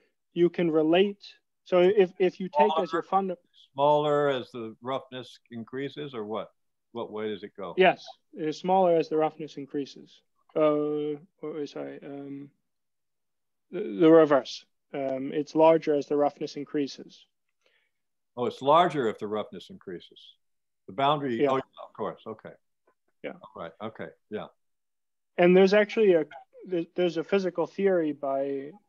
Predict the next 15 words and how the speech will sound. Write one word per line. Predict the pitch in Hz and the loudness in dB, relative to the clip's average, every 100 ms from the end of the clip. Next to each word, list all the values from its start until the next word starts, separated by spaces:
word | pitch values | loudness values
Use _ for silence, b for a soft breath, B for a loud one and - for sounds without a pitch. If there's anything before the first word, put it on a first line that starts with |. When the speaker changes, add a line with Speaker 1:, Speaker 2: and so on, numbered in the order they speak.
| _ _ | _ _
Speaker 1:
Blasius, | 170 185 143 147 156 - 180 180 185 - _ _ _ _ _ _ _ | -20 -14 -2 2 2 0 -4 -4 -4 -14 _ _ _ _ _ _ _
which | 180 151 151 - - _ _ _ | -6 -4 -4 -8 -16 _ _ _
predicts | - 165 185 185 - - _ _ _ _ _ - | 2 4 4 2 -10 -18 _ _ _ _ _ -8
that | 147 151 151 - - - _ | 2 4 2 -2 -14 -18 _
essentially | 156 160 175 185 170 147 | -2 4 4 2 0 0
the, | 139 135 135 _ - | 0 -6 -6 _ -8
the | 139 | -2
dissipation | 156 185 165 - 202 208 - 131 | 2 2 0 -2 0 0 -6 -10
of | 156 139 | -8 -6
the | 143 | -8
fluid | - 214 175 143 - - | -4 2 2 2 -6 -6
actually | 156 - 170 | -4 -4 2
goes | 165 170 - | 4 2 0
to | 151 | -6
zero | 135 185 220 139 131 | -2 2 4 2 -2